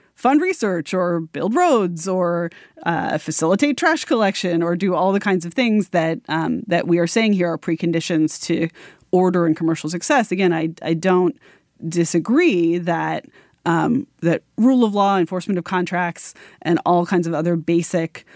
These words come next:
s-, services that the state currently provides are crucial to markets, but I question that, um, the state in its current form is the only entity that could provide many of them.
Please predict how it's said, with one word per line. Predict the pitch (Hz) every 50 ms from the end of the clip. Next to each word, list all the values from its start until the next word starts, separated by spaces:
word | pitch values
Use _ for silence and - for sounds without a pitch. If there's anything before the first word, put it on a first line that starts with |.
| - _ -
s-, | - - - - -
services | - - 196 185 170 175 170 180 170 -
that | 175 160
the | 175 175
state | - - 156 -
currently | - - 190 151 147 170
provides | 165 - 175 160 160 160 170 165
are | 170 156 156
crucial | - - 247 247 - - 302
to | - 320
markets, | 294 311 320 320 - 403 339 -
but | - 220 185
I | 185 180
question | - - 254 240 - - 247 220 202 196 196 190 - - - - _ _
that, | 175 175 165 160 160 151 - - _ _ _ _
um, | 156 156 156 - - - 117 139 - - _
the | 175 170 180
state | - - 208 202 185 -
in | - 180
its | 170 156 -
current | - - 180 165 147 -
form | - 175 170 165 165
is | 160 151
the | - 165
only | 165 165 165 147
entity | 156 165 - - - 180 151
that | - -
could | - - 170 -
provide | - 160 151 156 160 190
many | - - - - -
of | - -
them. | - - - - - 214